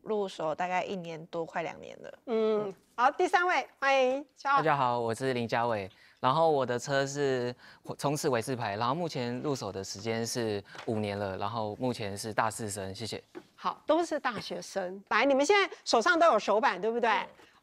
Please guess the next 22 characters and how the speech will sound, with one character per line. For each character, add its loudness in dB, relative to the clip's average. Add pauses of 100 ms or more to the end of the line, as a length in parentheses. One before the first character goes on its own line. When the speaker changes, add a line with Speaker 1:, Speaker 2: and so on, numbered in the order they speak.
(240)
Speaker 2:
我 4
们 6
从 4
少 4
华 0
开 0
始， -6 (160)
先 2
跟 4
大 6
家 6 (120)
来 2 (400)
分 8 (140)
享 -4
一 -6
下 -4 (340)
你 4
的 2 (260)
优 4
先 2
顺 0
序， -4